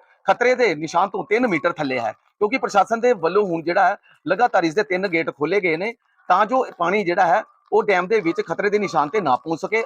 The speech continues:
ਅਤੇ ਲੋਕਾਂ ਨੂੰ ਵੀ ਇਸ ਦਾ ਨੁਕਸਾਨ ਨਾ ਹੋਵੇ। ਜਿਹੜਾ ਪਾਣੀ ਲਗਾਤਾਰ ਉਹਨਾਂ ਦੇ ਵੱਲੋਂ ਅੱਜ ਜਿਹੜਾ ਛੱਡਿਆ ਗਿਆ ਹੈ, ਉਹ ਇਕਤਾਲੀ ਹਜ਼ਾਰ ਕਿਊਸਿਕ ਪਾਣੀ ਜਿਹੜਾ ਹੈ,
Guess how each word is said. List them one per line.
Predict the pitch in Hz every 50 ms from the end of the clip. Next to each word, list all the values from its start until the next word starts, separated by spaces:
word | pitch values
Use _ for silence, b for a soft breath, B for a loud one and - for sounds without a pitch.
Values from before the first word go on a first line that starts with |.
| -
ਅਤੇ | - 220 214
ਲੋਕਾਂ | 190 160 151 - 196 208
ਨੂੰ | 208 214
ਵੀ | 175 156
ਇਸ | 135 175 156
ਦਾ | 202 202
ਨੁਕਸਾਨ | 202 190 - - 147 135 135
ਨਾ | 135 135
ਹੋਵੇ। | 117 110 110 104 _ _ _ _ _ _ 143
ਜਿਹੜਾ | 202 233 262
ਪਾਣੀ | 262 208 190 196 226 247
ਲਗਾਤਾਰ | 226 190 185 185 214 214 214 196
ਉਹਨਾਂ | 185 180 190 202
ਦੇ | 196 220
ਵੱਲੋਂ | 185 156 156 175 202 220 202 - 156
ਅੱਜ | 160 151 208
ਜਿਹੜਾ | 185 185 190 190
ਛੱਡਿਆ | 139 143 131 165 180
ਗਿਆ | 170 170 156
ਹੈ, | 156 185 214 - _ _ - _ _ -
ਉਹ | 220 240 220
ਇਕਤਾਲੀ | 170 - 202 - - 190 220 247 226
ਹਜ਼ਾਰ | 196 220 185 202 226 190 - - 180
ਕਿਊਸਿਕ | - - - _ - 214 214 - 277 226
ਪਾਣੀ | - 214 175 180 208
ਜਿਹੜਾ | 196 156 170 214 180
ਹੈ, | 160 190 214